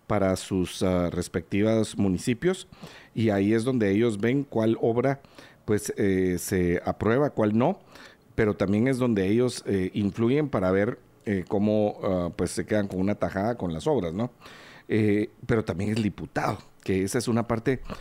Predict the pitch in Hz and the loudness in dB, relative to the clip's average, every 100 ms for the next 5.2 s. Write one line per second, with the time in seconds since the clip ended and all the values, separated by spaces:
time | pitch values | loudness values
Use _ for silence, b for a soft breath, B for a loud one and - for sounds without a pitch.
0 | B B - 110 131 117 139 123 98 82 | B B -8 -6 -4 -6 -6 -6 -6 -4
1 | 135 110 87 107 135 - - 117 101 95 | -4 -2 -4 -6 -8 -14 -6 -2 0 -2
2 | 101 B B B B 147 131 151 196 180 | -6 B B B B -6 -2 -2 0 0
3 | 139 113 156 151 101 - 127 156 143 113 | 0 2 2 2 0 -2 -4 -4 -4 -6
4 | 101 87 - 127 139 135 - 104 95 107 | -4 -4 -2 0 0 -2 -4 -4 -2 -2
5 | 123 | -2